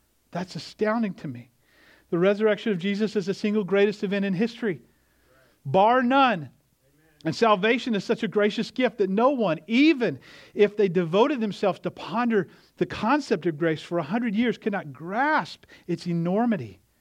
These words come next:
And we get that. We have received it. We just generally don't seem all that interested in giving it to others. Some people have no knowledge of Jesus.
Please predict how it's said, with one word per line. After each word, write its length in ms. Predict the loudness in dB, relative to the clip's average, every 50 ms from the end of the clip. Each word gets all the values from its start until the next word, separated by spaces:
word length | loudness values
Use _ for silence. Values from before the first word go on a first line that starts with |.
| _ _ _ _ _ _ _ _ _ -4
And 160 | -4 -2 -2
we 140 | -2 -4 -6 _ _ _
get 260 | -12 -12 -12 -14 _
that. 440 | -20 -20 -20 -20 -20 -20 -20 -20 -20 -20 -20 _ _ _ _ _ _ _ _ _ _ _ _ _ _ -4
We 160 | -2 -2 -2
have 180 | -2 -4 -4 -4
received 640 | -4 -6 -6 -8 -12 -8 -6 -4 -4 -4 -4 -8 -12
it. 240 | -14 -14 -16 _ _ _ _ _ _ _ _ _ _ _ _ _ _ _ _ _ _ _ _ _ _ -12
We 140 | -10 -10
just 180 | -8 -10 -10 -12
generally 300 | -12 -10 -8 -6 -6 -6
don't 160 | -8 -8 -12
seem 200 | -12 -12 -10 -8
all 100 | -6 -6 -6
that 100 | -6 -6
interested 400 | -8 -10 -12 -16 -16 -14 -12 -12
in 100 | -10 -10
giving 260 | -10 -10 -8 -8 -10
it 100 | -10 -12
to 80 | -14
others. 340 | -18 -18 -18 -20 -20 _ _ _ _ _ _ _ _ _ _ _ _ _ _ _ _ _ _ _ _ _ _ _ _ _ _ _ _ _ _ _ _ _ _ _ _ _ _ _
Some 360 | -20 -18 -12 -8 -6 -4 -4 -2
people 240 | -2 -2 -2 -4
have 120 | -4 -4 -4
no 140 | -4 -4 -4
knowledge 400 | -4 -4 -4 -6 -8 -10 -12 -16
of 80 | -20
Jesus. 640 | -16 -14 -12 -12 -12 -12 -16 -20 -20 -20 -20 -20 -20